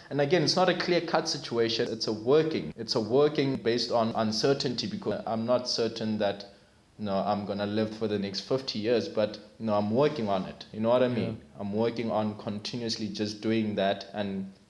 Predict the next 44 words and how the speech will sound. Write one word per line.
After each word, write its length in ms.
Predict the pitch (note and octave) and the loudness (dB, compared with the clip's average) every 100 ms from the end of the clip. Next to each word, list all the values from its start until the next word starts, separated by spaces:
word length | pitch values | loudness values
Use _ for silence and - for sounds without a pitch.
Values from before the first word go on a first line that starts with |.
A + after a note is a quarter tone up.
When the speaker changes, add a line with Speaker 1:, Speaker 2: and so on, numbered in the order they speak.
| - | -4
Speaker 1:
making 480 | G#2+ G#2+ A2 G#2+ | -2 0 -2 -2
what 180 | G#2 G2+ | -2 -2
is 160 | G2 F#2+ | -2 -4
impossible 680 | G2 - G#2 - - G#2 F#2+ | -6 -2 -2 0 -2 -4 -6
possible, 680 | - G#2 - F#2+ F#2 F#2+ - - - - | -2 -2 -2 -4 -6 -6 -10 -20 -20 -8
so 180 | - G2+ | -4 0
that, 340 | G2+ - - - | 0 0 -8 -12
you 60 | G2 | -8
know, 260 | F#2+ F#2 | -6 -4
I 140 | F2+ G2 | -4 -4
can 340 | - G2 F#2+ | -4 -4 -4
get 260 | G2+ G2+ - | -2 -4 -6
to 420 | - G2+ G2+ F#2+ G2 - | -8 -8 -8 -12 -14 -16
realize, 800 | G#2 G#2+ G#2 G2 F#2+ F#2+ F#2+ - - - _ - | -4 0 2 4 2 0 -4 -10 -20 -20 _ -6
you 80 | |
know, 80 | F#2+ | -4
this 420 | F#2 G2 - - - - _ _ | -2 -2 -2 -4 -10 -20 _ _
image 340 | A#2 G#2+ G2 | -2 0 0
that 160 | - G2+ | -2 2
I 100 | G2+ | 2
have 300 | F#2+ A2 A2 | 2 0 0
in 80 | G#2+ | -2
my 160 | G2 G2 | -2 -2
head. 300 | C3+ G#2+ - - - | -2 -2 -6 -18 -8
Speaker 2:
Yeah. 240 | B2+ A#2+ A2+ - - - | -4 -2 -4 -12 -20 -4
And 100 | C#3+ | 0
I 40 | |
think 220 | D#3 G#3 F#3 | 2 2 4
what 180 | F#3 F#3 | 2 2
you 80 | |
said 260 | F3 G3 G#3 | 2 4 4
is 120 | G3 | 4
so 240 | - F#3+ F3+ | 2 2 0
true 320 | - F#3+ E3 | 0 2 2
earlier, 360 | D3+ E3+ E3 D3 | 4 4 6 6
and 100 | C3+ | 4
it 140 | C3+ | -2
kinda 260 | - F#3+ G3 | 0 2 2
ties 400 | - E3 E3 D3+ | 2 4 4 2
into 220 | D3+ - | -2 -2
the 100 | C#3 | -2
mindset 580 | A#2+ G#2 C3 D3+ D3+ C#3 | 0 0 0 0 2 2
of 120 | B2 | 0
things 280 | C3+ B2 | -2 -4